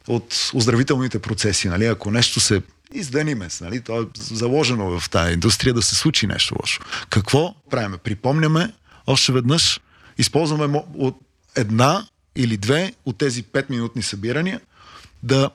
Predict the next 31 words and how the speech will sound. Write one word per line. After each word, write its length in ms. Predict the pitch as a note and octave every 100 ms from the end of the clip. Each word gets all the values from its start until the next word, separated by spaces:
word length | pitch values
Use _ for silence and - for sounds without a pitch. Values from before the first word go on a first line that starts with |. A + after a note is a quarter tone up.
| -
да 120 | B2
говориме 600 | A2+ G#2+ D3 F3 F3 - -
именно 380 | D3+ F3+ F3
неща, 420 | D#3 B2+ - D#3 -
които 260 | - C#3 C#3
са 260 | - D3+ -
онзи 240 | C3 C3
фундамент 540 | C3+ A#2 G#2+ A2+ C3+ A2+
и 40 |
културата. 500 | F#2+ F#2+ G2+ F2 - _ _ _
И 180 | C3+ A2+ - -
тук 300 | G3 - G3+ G3+ G3+ - - D3
е 60 |
много 260 | C#3 F3+ F3
важно 300 | E3 D#3 D#3+
един 200 | C#3 D#3+
бизнес 320 | D3+ E3 C3+
дали 420 | A#2+ C3 F3 A#3 - _ _ _ _ _ -
ще 160 | -
ги 100 | B2
прави 280 | - D3 D#3+
нещата, 420 | C3+ - C3+ A#2+
както 320 | G#2 A#2+ -
ги 120 | A2+ G#2
правят 680 | A2+ G#2 F#2 - - - -
Хепи, 480 | F#2 E2+ B2+ F3+ - _ _ _ -
което 240 | G#2+ G#2
го 60 | G#2+
виждаме, 340 | A#2+ C#3 C3
че 180 | - G2+
работи, 520 | F#2 E2+ E2+ - G3